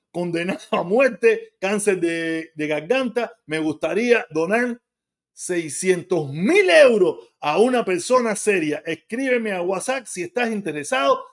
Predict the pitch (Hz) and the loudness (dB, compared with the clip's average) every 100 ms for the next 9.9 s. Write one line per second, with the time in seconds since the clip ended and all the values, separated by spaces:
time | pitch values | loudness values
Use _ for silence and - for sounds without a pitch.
0 | _ 123 120 214 381 277 - 180 214 175 | _ -10 -6 -2 -2 -4 -8 -10 -6 -6
1 | 160 151 139 185 233 196 220 214 156 156 | -4 -4 0 0 2 0 0 -4 -4 0
2 | 226 226 151 269 285 - _ _ - 165 | 0 -2 -6 -6 -8 -12 _ _ -8 -8
3 | 156 160 160 151 143 - 208 247 233 185 | -6 -6 -4 -4 -4 -2 -2 0 -2 -4
4 | 262 240 220 175 156 175 220 208 190 151 | -4 0 0 0 -4 -4 -4 -2 -2 -2
5 | 160 180 214 214 185 160 214 185 254 208 | -2 0 0 0 -2 0 -2 0 0 -2
6 | 165 156 214 247 175 175 _ _ _ _ | -2 -6 -2 -2 -2 -6 _ _ _ _
7 | - 175 180 233 247 180 160 220 302 302 | -6 -2 0 2 0 2 0 2 2 2
8 | 277 190 214 240 226 208 185 233 240 233 | 0 0 0 -2 -2 -2 0 0 2 0
9 | 202 240 262 233 185 208 233 254 - | 0 -2 0 0 0 2 2 0 -4